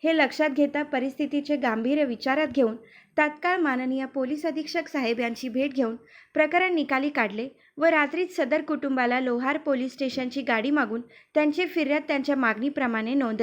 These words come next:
केली. विषयाला हात घालून तो मार्गी लावल्याबद्दल जिल्हाध्यक्ष ॲडव्होकेट झीनत प्रधान व टीम ह्युमन राईट्सचे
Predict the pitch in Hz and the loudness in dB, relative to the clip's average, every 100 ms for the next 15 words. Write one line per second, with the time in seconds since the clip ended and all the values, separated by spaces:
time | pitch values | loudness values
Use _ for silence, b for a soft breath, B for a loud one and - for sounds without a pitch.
0 | 220 233 208 - _ B B B B B | -2 -2 -2 -8 _ B B B B B
1 | 294 302 359 370 381 320 294 311 294 294 | 0 2 2 4 4 2 2 2 2 2
2 | 294 311 285 220 220 294 262 247 254 277 | 2 2 4 2 2 0 2 0 -2 -2
3 | 226 214 208 B B - 294 302 339 349 | 0 -2 -4 B B -2 2 4 4 2
4 | - - 349 262 247 254 277 240 254 254 | -2 -4 -2 0 -2 -2 -4 -4 -2 -2
5 | 302 302 254 247 226 B B _ 302 311 | -2 0 0 0 -4 B B _ 0 2
6 | 311 349 359 302 277 262 285 285 254 233 | 0 -2 -2 -2 -2 0 -2 0 -2 -4
7 | - 220 | -4 -4